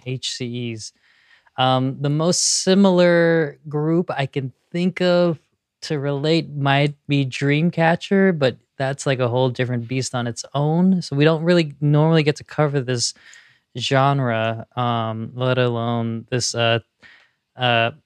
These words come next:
let alone bands. Um, but I'm gonna give it to Alan Mark to help me and maybe you guys as well, um,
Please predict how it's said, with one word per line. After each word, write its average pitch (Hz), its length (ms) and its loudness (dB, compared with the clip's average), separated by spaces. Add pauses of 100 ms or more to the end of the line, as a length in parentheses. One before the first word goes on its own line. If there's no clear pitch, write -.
let 170 280 6
alone 143 520 0 (240)
bands. 120 760 -2 (120)
Um, 123 520 -2
but 170 480 0 (140)
I'm 165 120 -2
gonna 202 140 0
give 196 180 -2
it 208 140 -4
to 190 300 -2
Alan 160 360 2
Mark 139 480 -2 (920)
to 147 120 -4
help 151 300 0
me 156 520 2 (160)
and 190 320 4
maybe 185 260 4
you 165 240 4
guys 123 360 2
as 120 120 -10
well, 117 400 -4 (640)
um, 117 600 -4